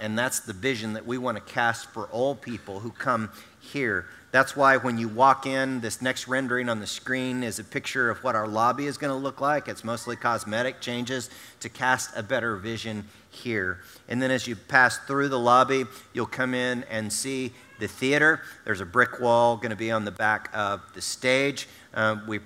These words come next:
may not go with those seats 'cause I thought those were a little expensive for my taste. But anyways, um, some of those things we're gonna be able to pull off in this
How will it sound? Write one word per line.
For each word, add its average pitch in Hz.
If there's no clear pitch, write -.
may 117
not 110
go 110
with 104
those 104
seats 107
'cause 92
I 95
thought 95
those 92
were 92
a -
little 90
expensive 104
for 98
my 110
taste. 120
But 113
anyways, 131
um, 117
some 131
of 131
those 127
things 127
we're 117
gonna 120
be 120
able 113
to 95
pull 120
off 117
in 110
this 104